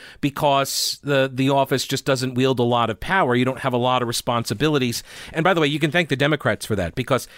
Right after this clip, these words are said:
they stripped the lieutenant governor's office of a bunch of its powers years ago when a Republican won the race. And so they didn't want a Republican having any power, so they stripped all the powers <laughs> from the lieutenant governor, which is why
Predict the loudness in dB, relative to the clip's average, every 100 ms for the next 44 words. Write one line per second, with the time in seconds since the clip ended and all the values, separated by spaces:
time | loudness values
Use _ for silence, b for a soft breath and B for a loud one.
0 | B -4 -2 -2 -2 -2 -2 0 2 2
1 | 2 0 2 0 2 0 2 0 0 -2
2 | -2 -2 -2 -2 -2 -4 -4 -4 -2 0
3 | 0 0 2 2 2 0 0 0 0 B
4 | B -4 0 0 0 -2 -2 -2 0 0
5 | 0 2 2 0 0 -2 -2 -4 -8 -10
6 | _ _ -4 0 0 0 0 0 0 0
7 | 0 0 0 0 0 0 0 -2 0 0
8 | 0 -2 -2 -2 -2 -2 0 0 -2 -2
9 | 0 2 0 -2 -6 -8 -4 -4 -2 -4
10 | -4 -2 -2 -2 -2 -4 -8 B B B
11 | 0 0 2 4 4 2